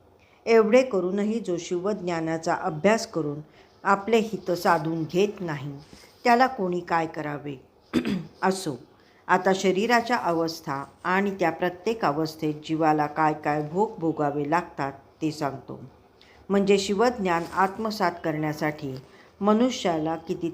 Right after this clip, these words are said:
तत्परतेने प्रयत्न करायला हवेत हे तुमच्या लक्षात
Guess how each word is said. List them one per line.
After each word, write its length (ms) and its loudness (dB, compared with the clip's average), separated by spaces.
तत्परतेने 720 0
प्रयत्न 560 0
करायला 460 -2
हवेत 440 -4
हे 100 6
तुमच्या 500 -6
लक्षात 420 0